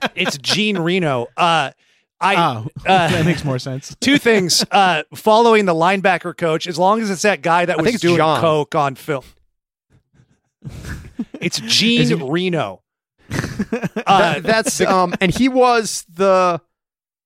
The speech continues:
Speaker 3: the Secretary of Defense for a little while, right? Or the, uh, the,
Speaker 2: Yeah.
Speaker 3: the Surgeon General?
Speaker 2: Yeah, and then it was dur-, in the early two thousands. That's why they made the documentary Reno nine one one about him, about Re-, <laughs> uh, about his,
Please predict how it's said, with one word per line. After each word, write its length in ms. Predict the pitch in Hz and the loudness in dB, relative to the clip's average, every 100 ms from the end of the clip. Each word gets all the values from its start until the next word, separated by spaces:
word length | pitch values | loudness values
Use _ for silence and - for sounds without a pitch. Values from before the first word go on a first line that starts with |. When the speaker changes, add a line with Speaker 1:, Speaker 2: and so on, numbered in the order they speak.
| _ | _
Speaker 3:
the 300 | 180 180 175 160 | 0 0 -2 -10
Secretary 1080 | - - - 208 208 - 196 190 185 185 | -12 -6 -2 0 0 0 2 4 4 2
of 320 | - 175 147 | 2 0 2
Defense 400 | 160 - 196 214 | -2 0 0 0
for 160 | - 156 | -2 -2
a 60 | 139 | -2
little 180 | 139 131 | -2 -2
while, 340 | 127 120 117 | 0 0 -2
right? 300 | 127 143 156 - _ _ _ - | -2 -2 -4 -10 _ _ _ 0
Or 180 | 170 | 0
the, 340 | 151 - 185 170 | 0 -6 -2 0
uh, 120 | 160 | 0
the, 160 | 143 160 - - | 0 -8 -8 -2
Speaker 2:
Yeah. 360 | 185 220 180 - - | 0 2 0 -6 -6
Speaker 3:
the 100 | 170 | -2
Surgeon 320 | 185 170 160 | 0 0 -2
General? 460 | 160 175 226 226 _ _ _ _ _ _ _ _ _ _ _ - | 0 0 0 -2 _ _ _ _ _ _ _ _ _ _ _ -4
Speaker 2:
Yeah, 220 | 180 220 | 0 0
and 100 | 185 | 0
then 160 | 180 170 | -2 0
it 140 | 180 | 2
was 200 | 190 156 | 2 0
dur-, 220 | 190 202 | 0 0
in 120 | 196 185 | 0 0
the 60 | |
early 240 | 190 190 185 | 2 2 0
two 120 | 170 | 0
thousands. 340 | 180 190 156 | 0 0 0
That's 140 | 147 156 | -4 0
why 120 | 156 | 0
they 100 | 151 | 2
made 160 | 156 147 | 0 0
the 60 | |
documentary 680 | 139 147 156 147 151 147 139 | 0 -2 0 0 0 0 0
Reno 380 | 131 147 147 139 | 0 0 0 0
nine 260 | 139 139 | 0 0
one 160 | 139 135 | 0 0
one 200 | 135 143 | 0 -2
about 280 | 113 98 92 | -4 -8 -8
him, 120 | 98 | -10
about 260 | 113 123 120 | -8 -8 -6
Re-, 160 | 135 139 | -8 -6
<laughs> 40 | |
uh, 100 | 156 151 | -6 -2
about 260 | 156 156 | 0 2
his, 260 | 156 143 | 0 0